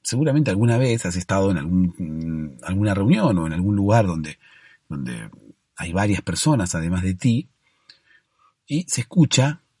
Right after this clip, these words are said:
fuera que suena la alarma de un auto. Y muchas personas salen a la vez, pensando que puede llegar a ser la alarma de su auto. Eso, eso mismo ocurre con los teléfonos.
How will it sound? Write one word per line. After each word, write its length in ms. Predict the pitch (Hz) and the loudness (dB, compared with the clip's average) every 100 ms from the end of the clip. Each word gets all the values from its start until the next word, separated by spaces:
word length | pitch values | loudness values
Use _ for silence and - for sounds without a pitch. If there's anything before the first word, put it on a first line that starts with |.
| _ _ _ _ _ _ | _ _ _ _ _ _
fuera 600 | - 143 139 107 123 180 _ _ | -6 0 2 4 2 0 _ _
que 120 | 101 | -6
suena 260 | - 104 127 | -2 0 0
la 100 | 85 | 0
alarma 360 | 80 90 78 | -4 -4 -6
de 60 | 71 | -10
un 100 | 65 | -12
auto. 400 | - _ - _ _ _ _ _ _ _ | -16 _ -20 _ _ _ _ _ _ _
Y 260 | 92 107 - _ _ _ _ _ | -10 -10 -12 _ _ _ _ _
muchas 280 | 104 110 131 | -2 0 0
personas 340 | - - 143 - | -2 0 0 0
salen 440 | 101 90 110 175 _ _ _ _ _ - - | 0 0 -2 -4 _ _ _ _ _ -20 -12
a 100 | - | -4
la 100 | 113 | 4
vez, 300 | 160 107 - _ _ - | 4 2 -8 _ _ -8
pensando 500 | 90 87 92 107 120 | -4 -2 0 0 0
que 220 | - 98 | -2 -2
puede 180 | 98 95 | 0 0
llegar 200 | 92 90 | 2 0
a 60 | |
ser 340 | 90 95 104 - | -2 -2 -2 -2
la 100 | 82 | -4
alarma 400 | 87 104 113 87 | 0 0 0 -4
de 100 | 71 | -6
su 240 | - 135 | -2 0
auto. 380 | 80 71 - - _ _ _ _ _ _ _ _ - 104 | -2 -6 -16 -20 _ _ _ _ _ _ _ _ -18 -8
Eso, 560 | 143 147 139 139 - 127 | -2 0 2 2 2 2
eso 240 | 131 135 | 2 4
mismo 260 | 139 127 127 | 4 6 4
ocurre 280 | 104 107 101 | 2 0 0
con 100 | 92 | -2
los 80 | - | -2
teléfonos. 420 | 82 - - | -6 -8 -16